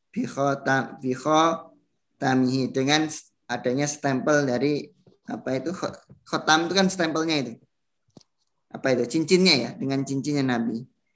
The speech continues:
Kemudian, qultu, eh, aku mengatakan, ya.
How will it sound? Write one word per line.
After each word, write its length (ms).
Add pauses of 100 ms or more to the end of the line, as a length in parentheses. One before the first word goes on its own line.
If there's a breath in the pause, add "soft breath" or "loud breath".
(380)
Kemudian, 480 (880)
qultu, 720 (960)
eh, 380 (100)
aku 240
mengatakan, 560
ya. 240